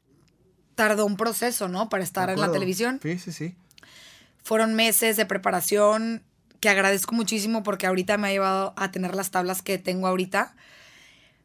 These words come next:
Speaker 1: Pero yo tenía una manera de hablar, una manera de ser, un tacto con la gente muy peculiar. Todo eso poco a poco se fue pasando en, en, en mi área de trabajo, ¿no?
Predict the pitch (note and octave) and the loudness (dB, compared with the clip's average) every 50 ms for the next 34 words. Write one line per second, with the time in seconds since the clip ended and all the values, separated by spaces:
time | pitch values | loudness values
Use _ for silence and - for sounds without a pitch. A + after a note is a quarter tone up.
0 | _ _ _ - A#3+ B3 A#3+ B3 B3 B3+ B3 A#3+ - - _ _ _ _ _ _ | _ _ _ -2 0 2 4 6 6 8 6 6 4 0 _ _ _ _ _ _
1 | _ _ - G#3+ A#3 G#3 A#3 A#3+ B3 B3 - D4+ D4 D4+ C#4+ C#4+ D4 C#4+ C4+ B3+ | _ _ -10 -6 -2 0 2 2 2 2 0 0 2 2 2 2 2 2 2 0
2 | A3+ A3 A3+ A3+ A#3 A#3 A3+ G3 G3+ G3 G3 G3+ G3+ G3+ G#3 A3 A3 A3+ A#3 A3 | 2 2 2 2 2 2 0 0 -2 -2 -2 -2 -2 -2 -2 -4 -4 -2 -2 0
3 | G#3+ G#3 G#3 G#3 G#3+ G#3 - - - G#3 G3+ G3+ G#3 - A#3+ A3+ A#3 - - A#3 | 0 2 2 2 2 2 0 0 2 2 2 2 0 -2 -4 -4 -4 0 2 2
4 | A#3 - - - A#3+ - - A3+ A3 G#3+ G3+ - A3+ G#3+ G3+ F#3+ A3+ A#3 A3+ A#3 | 2 2 -2 -6 -6 -6 -6 -4 -4 -6 -4 -4 -6 -8 -6 -4 -4 -4 -6 -6
5 | _ _ _ _ _ _ _ - G#3+ A3+ A3+ A#3 B3 C4 B3+ - B3 B3 - A3 | _ _ _ _ _ _ _ -6 -4 -2 0 0 0 0 -2 -2 -4 -4 -4 -4
6 | G#3 G#3+ A3 A#3+ A#3 F#3+ F#3 - _ _ - - - - - _ _ _ - C#4+ | -2 0 0 0 0 -2 -6 -12 _ _ -20 -20 -20 -20 -20 _ _ _ 0 2
7 | C#4 D4+ D#4+ E4 D4+ - - - A3 F#3+ - - - - B3 A#3+ - C4 A#3+ - | 2 4 4 4 4 4 2 -2 -4 -4 -4 -6 -6 -4 -6 -8 -8 -10 -8 -4
8 | C4 C4 - - _ - - - A3+ G#3+ F#3+ - A3+ A3+ A3+ A#3 C4 - - _ | -4 -4 -4 -4 _ -2 -2 0 0 -2 -4 -4 -2 -2 -2 -2 -4 -6 -10 _
9 | _ - A#3+ A3 - B3 B3+ C#4 D#4 D4 B3 G#3 G#3 - G#3+ G#3+ G#3 A3+ G#3+ G#3 | _ -2 -2 0 2 2 2 0 0 0 -2 -4 -4 -4 -6 -6 -6 -6 -6 -6
10 | G#3 G#3+ G#3+ - A3 G#3+ G#3+ G#3+ G#3 G3+ G#3 A3 A#3 A#3 - G#3+ G3 G3+ A#3+ - | -6 -6 -6 -6 -6 -4 -4 -4 -4 -2 -2 -2 -2 -2 -2 -4 -2 -2 -2 -4
11 | - A3 G3 F#3 F#3 G#3+ C4+ D#4+ | -4 -4 -2 0 0 -2 -2 -4